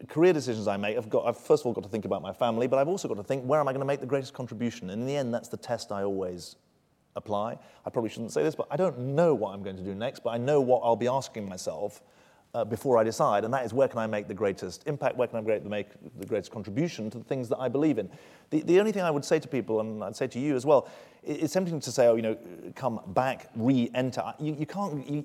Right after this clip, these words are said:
you, the country's changed a lot, politics has changed a lot, things move on. You've got to be thinking, what are you gonna do in the next period, not what you've, what have you done in the last period. And I think that that's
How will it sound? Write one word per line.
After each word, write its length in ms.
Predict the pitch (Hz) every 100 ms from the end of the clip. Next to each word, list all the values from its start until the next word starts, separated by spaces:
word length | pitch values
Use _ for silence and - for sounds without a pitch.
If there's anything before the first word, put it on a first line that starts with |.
| -
you, 600 | - 127 127 123 120 - - - - - - - -
the 80 | -
country's 300 | 196 156 -
changed 340 | 190 196 135
a 60 | 98
lot, 260 | 85 - - -
politics 340 | 202 - -
has 100 | 110
changed 300 | - 98 87
a 40 |
lot, 180 | 90 -
things 200 | 175 156
move 240 | 151 156 156
on. 220 | 165 120
You've 140 | 131
got 160 | 185 185
to 80 | 143
be 80 |
thinking, 500 | - 156 143 127 120 - - _ _
what 180 | - 151
are 20 |
you 60 | 147
gonna 120 | 135
do 140 | 127 131
in 60 |
the 80 | 123
next 420 | 170 180 - -
period, 320 | - 98 98 127
not 160 | 143
what 140 | 127 123
you've, 240 | 113 104
what 140 | 127 120
have 80 | 117
you 40 |
done 180 | 120 117
in 720 | 113 113 113 110 104 104 76
the 80 | 113
last 260 | 120 120 -
period. 240 | 101 87
And 160 | 110 123
I 80 |
think 220 | 135 175 131
that 120 | 127
that's 360 | 139 113 -